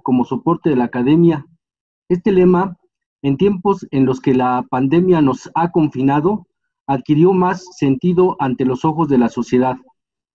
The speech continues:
La tecnología y la ciencia son inseparables y conviven en una simbiosis que coadyuva en la mejora y bienestar de la, eh, eh, humanos. Los técnicos académicos hemos demostrado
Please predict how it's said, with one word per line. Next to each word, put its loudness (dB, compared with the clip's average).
La -4
tecnología 0
y -2
la -4
ciencia 0
son -2
inseparables -4
y -6
conviven 2
en 0
una 0
simbiosis -2
que 0
coadyuva -2
en 2
la 4
mejora 2
y 0
bienestar 0
de 2
la, -2
eh, -8
eh, -6
humanos. -2
Los -2
técnicos 2
académicos 0
hemos 2
demostrado 0